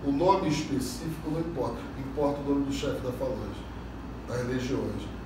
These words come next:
E é ele que vai determinar quem vem, quem vai trabalhar, e vai trabalhar muito bem, na medida que você nutrir uma boa relação, cultivar uma boa relação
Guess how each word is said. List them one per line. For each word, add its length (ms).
E 180
é 40
ele 400
que 40
vai 140
determinar 560
quem 180
vem, 280
quem 140
vai 140
trabalhar, 520
e 60
vai 260
trabalhar 380
muito 320
bem, 240
na 180
medida 540
que 120
você 680
nutrir 460
uma 180
boa 480
relação, 480
cultivar 760
uma 120
boa 260
relação 500